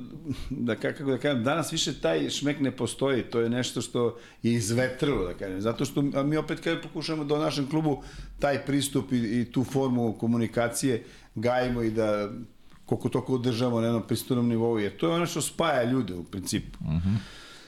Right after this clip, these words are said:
Speaker 1: I, i tako smo mi, ovaj, e, neke, da kažem, osamdeset prve, druge godine za trener prvog tima,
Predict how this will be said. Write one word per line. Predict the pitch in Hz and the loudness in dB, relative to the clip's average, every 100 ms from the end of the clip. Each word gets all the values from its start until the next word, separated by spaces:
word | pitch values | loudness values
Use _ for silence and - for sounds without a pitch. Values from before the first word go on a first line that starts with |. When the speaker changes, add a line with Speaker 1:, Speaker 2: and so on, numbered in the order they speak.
| - - | -20 0
Speaker 1:
I, | 139 | 0
i | 143 147 143 | 2 0 0
tako | 196 208 | 0 0
smo | - 185 | -2 0
mi, | 185 165 160 | 0 2 2
ovaj, | 156 151 147 147 139 | 2 2 2 2 0
e, | 127 110 117 131 123 120 104 117 | -2 -2 0 0 0 -4 -6 -2
neke, | 127 139 139 143 120 - 147 147 - - - - - 131 120 113 | 0 0 0 -4 -4 -10 -14 -10 -8 -4 -6 -6 -8 -2 2 2
da | 110 110 | 2 0
kažem, | - 127 131 127 120 | 0 0 0 0 0
osamdeset | 117 - 113 104 113 127 - - - | 0 0 0 2 2 0 -2 -6 -4
prve, | 131 139 131 | -2 0 0
druge | 120 135 123 | 2 0 2
godine | 110 127 135 127 | 0 2 2 2
za | 110 | 0
trener | - 135 135 | 0 0 0
prvog | 135 127 | -2 -4
tima, | - 135 | -2 -2